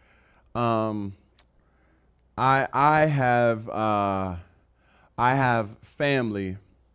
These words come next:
and, uh, with, with family and with friends, there's a few, like, unspoken codes in the hood.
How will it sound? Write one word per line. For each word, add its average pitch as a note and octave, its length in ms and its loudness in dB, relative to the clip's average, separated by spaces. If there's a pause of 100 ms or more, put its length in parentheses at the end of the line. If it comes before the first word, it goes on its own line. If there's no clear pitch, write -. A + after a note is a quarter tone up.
(960)
and, G#2+ 380 -2
uh, G2+ 500 0 (600)
with, A#2+ 180 0
with C3 260 2
family D#3+ 760 0
and A#2+ 260 -4
with A#2 180 -2
friends, A#2 880 -2 (240)
there's D3 280 4
a C3+ 100 0
few, F3 560 0
like, B2 360 2 (300)
unspoken C#3 1080 0 (320)
codes A2 680 0
in A#2 200 -6
the A2 80 -4
hood. G#2 380 -2